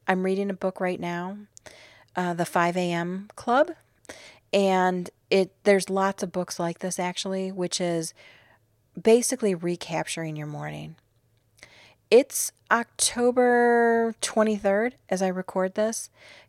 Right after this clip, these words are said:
Capturing my morning is getting harder and harder every single day <laughs> that it gets darker and darker.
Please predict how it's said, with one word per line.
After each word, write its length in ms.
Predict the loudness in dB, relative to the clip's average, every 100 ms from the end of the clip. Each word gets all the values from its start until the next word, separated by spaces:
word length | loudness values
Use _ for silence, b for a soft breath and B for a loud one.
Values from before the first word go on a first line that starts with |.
| -6
Capturing 580 | 2 2 2 -2 2
my 140 | 4 2
morning 540 | 2 2 2 0 0
is 200 | -2 -2
getting 460 | -2 -2 0 -4 -6 -14 _
harder 440 | -2 0 2 0
and 120 | 0 -4
harder 580 | -4 -2 -2 -2 -4 -10 b b b b b b _ _
every 560 | 8 8 4 -2 -2 -2
single 760 | -4 -4 -4 -4 -4 -4 -4 -8 _ _ _ _ _ _ _ _ _ _ _ _ _ _ -4
day 520 | 4 4 4 0 -4
<laughs> 40 | -10
that 200 | -6 -6
it 100 | -4
gets 240 | -6 -4
darker 420 | -2 -2 -2 -4
and 140 | -6 -6
darker. 480 | -8 -8 -8 -8